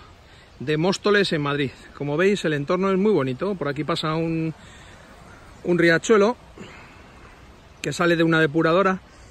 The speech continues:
y bueno, aunque las aguas no es que estén demasiado limpias, pero, pero bueno, el entorno es,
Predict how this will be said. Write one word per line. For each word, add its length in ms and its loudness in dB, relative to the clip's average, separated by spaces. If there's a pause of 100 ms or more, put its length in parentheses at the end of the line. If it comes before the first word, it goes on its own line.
(260)
y 80 -2
bueno, 180 2
aunque 200 -2
las 180 -4
aguas 200 2
no 100 0
es 60 -6
que 60 -4
estén 300 -4
demasiado 380 -2
limpias, 380 -2
pero, 640 -4
pero 160 -8
bueno, 300 -6 (300)
el 100 -8
entorno 460 -2
es, 440 -6